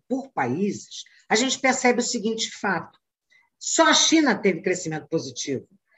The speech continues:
Dentre os duzentos países pesquisados pelo F M I, só a China teve um pib de dois ponto três por cento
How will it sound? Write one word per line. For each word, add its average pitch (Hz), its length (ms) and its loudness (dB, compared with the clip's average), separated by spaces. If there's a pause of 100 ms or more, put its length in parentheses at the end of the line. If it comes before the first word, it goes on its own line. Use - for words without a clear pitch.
(160)
Dentre 240 320 4
os 208 80 0
duzentos 190 540 0
países 220 720 4
pesquisados 151 880 0
pelo 202 340 4
F 147 280 -6
M 180 220 -2
I, 196 100 -6 (260)
só - 300 0
a 285 80 4
China 226 460 0
teve 208 280 4
um 220 280 -6
pib 285 440 -2 (120)
de - 160 -12
dois 240 440 4
ponto 202 440 -6
três 233 320 2
por - 100 -20
cento - 480 -8